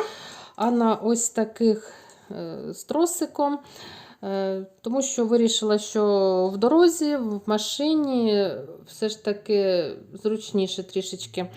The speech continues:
е, в'язати на таких спицях. От. Е, теж спиці Knit Pro, вони, бачите, навіть такого ж кольору, тому що, е, це зінг,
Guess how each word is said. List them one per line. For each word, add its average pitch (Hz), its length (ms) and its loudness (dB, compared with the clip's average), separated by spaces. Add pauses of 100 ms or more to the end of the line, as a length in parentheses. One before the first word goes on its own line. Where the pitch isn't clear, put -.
(520)
е, 190 200 0
в'язати 196 800 2 (440)
на 185 220 -6
таких 185 340 -6
спицях. - 720 -6 (680)
От. - 200 -20 (440)
Е, 196 120 -4
теж 254 300 4
спиці 226 420 -2
Knit 233 260 0
Pro, 330 260 4
вони, 202 400 2
бачите, 220 440 -8
навіть 196 320 -4
такого 190 340 -2
ж - 140 -10
кольору, 277 560 2 (200)
тому 208 240 -2
що, 196 320 -2 (600)
е, 180 400 -2 (340)
це 196 240 2
зінг, 254 380 2